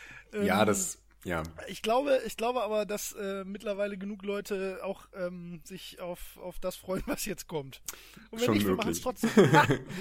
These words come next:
Speaker 1: Ich glaube, in
Speaker 2: die
Speaker 1: der ersten
Speaker 2: Szene tun,
Speaker 1: Folge
Speaker 2: außer
Speaker 1: waren ein
Speaker 2: sich
Speaker 1: Ticken zu
Speaker 2: totzuschlagen.
Speaker 1: viele, äh, Insider drin. Aber es lässt sich auch
Speaker 2: Das
Speaker 1: kaum
Speaker 2: glaub
Speaker 1: vermeiden,
Speaker 2: ich
Speaker 1: wenn wir
Speaker 2: auch.
Speaker 1: so angeheitert,
Speaker 2: Ja.
Speaker 1: heiter quatschen.
Speaker 2: Ja.
Speaker 1: Also was soll's? <laughs>
Speaker 2: Vielleicht hol ich mir noch einen Whisky.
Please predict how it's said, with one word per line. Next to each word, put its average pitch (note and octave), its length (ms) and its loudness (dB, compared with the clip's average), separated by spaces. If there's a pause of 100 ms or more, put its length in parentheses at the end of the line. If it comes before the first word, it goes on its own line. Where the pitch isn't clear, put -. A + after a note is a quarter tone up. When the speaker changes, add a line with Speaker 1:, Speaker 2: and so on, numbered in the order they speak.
Speaker 1:
Ich G#2 100 2
glaube, D#3 160 8
in F3 60 8
Speaker 2:
die D#3+ 40 8
Speaker 1:
der C3+ 40 8
ersten D#3 200 6
Speaker 2:
Szene C3+ 40 -2
tun, C#3 80 6
Speaker 1:
Folge C#3 140 6
Speaker 2:
außer A#2 100 4
Speaker 1:
waren A#2 100 4
ein A2+ 60 -2
Speaker 2:
sich D#3 100 6
Speaker 1:
Ticken G#2+ 140 -2
zu G2 100 -4
Speaker 2:
totzuschlagen. G2 400 2
Speaker 1:
viele, F2 140 2
äh, - 40 -10
Insider F2+ 480 2
drin. G2 360 2 (340)
Aber G2+ 160 6
es A2+ 80 6
lässt C3 160 6
sich D#3 80 6
auch B2+ 60 6
Speaker 2:
Das - 80 -4
Speaker 1:
kaum B2 160 6
Speaker 2:
glaub G#2 100 4
Speaker 1:
vermeiden, G2+ 320 6
Speaker 2:
ich E2+ 60 0
Speaker 1:
wenn E2+ 100 0
wir F2+ 140 2
Speaker 2:
auch. D#2+ 40 0
Speaker 1:
so E2+ 340 2 (360)
angeheitert, F2+ 840 2 (160)
Speaker 2:
Ja. - 60 -16
Speaker 1:
heiter E2+ 500 0 (280)
quatschen. G#2+ 600 -2
Speaker 2:
Ja. D#3 200 -4 (640)
Speaker 1:
Also B2 220 4
was C3 140 6
soll's? C3 420 6 (180)
<laughs> C3+ 80 4 (680)
Speaker 2:
Vielleicht G3+ 300 -2
hol B3+ 60 -2
ich G#3+ 60 -4
mir A3+ 80 -4
noch G#3 100 -4
einen F3 120 -8
Whisky. D3+ 340 -12